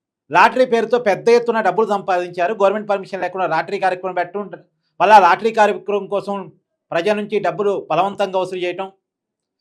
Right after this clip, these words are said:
వీటి మీద నమోదైనటువంటి కేసు ఏదైతే ఉందో, ఆ కేసులో పీటీ వారెంట్ జారీ కావటం, ఆ కేసు విషయంలో మళ్ళా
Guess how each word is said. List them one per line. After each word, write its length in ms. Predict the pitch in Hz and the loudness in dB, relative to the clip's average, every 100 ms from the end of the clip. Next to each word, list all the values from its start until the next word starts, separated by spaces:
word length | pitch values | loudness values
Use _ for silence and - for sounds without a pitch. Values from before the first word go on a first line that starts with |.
| _ _ | _ _
వీటి 200 | 233 277 | -2 0
మీద 180 | 277 277 | 2 2
నమోదైనటువంటి 720 | 240 233 233 233 233 220 220 | 2 4 4 2 0 -4 -4
కేసు 340 | 220 233 240 | 0 4 4
ఏదైతే 280 | 233 214 208 | 4 0 -2
ఉందో, 140 | 208 240 | -2 0
ఆ 80 | |
కేసులో 560 | 202 214 208 220 190 - _ _ _ _ - | 0 0 -4 -2 -2 -4 _ _ _ _ -6
పీటీ 200 | 196 220 | -4 0
వారెంట్ 340 | 208 202 196 | 2 2 0
జారీ 260 | 180 180 185 | 0 0 2
కావటం, 400 | 175 175 208 214 _ _ _ _ _ _ _ - | 0 0 -4 -8 _ _ _ _ _ _ _ 4
ఆ 160 | 233 | 6
కేసు 300 | 247 254 247 | 8 4 4
విషయంలో 340 | 233 - 233 226 | -2 -2 0 2
మళ్ళా 500 | 175 220 247 220 | 2 6 6 6